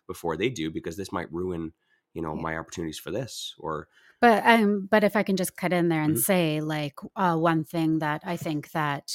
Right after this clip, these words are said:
Speaker 2: you know, we did do right when that ended was, you know, neither party was, you know, happy with, you know, how things turned out and ended,
Speaker 1: Mm-hmm.
Speaker 2: but we did agree that,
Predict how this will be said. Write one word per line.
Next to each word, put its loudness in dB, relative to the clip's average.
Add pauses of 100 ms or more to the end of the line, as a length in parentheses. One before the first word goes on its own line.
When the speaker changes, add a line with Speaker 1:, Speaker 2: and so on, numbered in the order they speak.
(120)
Speaker 2:
you -4
know, 0
we 0
did -4
do -2
right -4
when -2
that -6
ended -4
was, -4 (320)
you 0
know, -4 (400)
neither 2
party -4
was, -4
you -4
know, -6 (500)
happy 0
with, -2
you -4
know, -2
how -4
things -6
turned -2
out -2
and -4
ended, -4
Speaker 1:
Mm-hmm. -8 (120)
Speaker 2:
but 0 (320)
we 4
did 2
agree -2
that, -6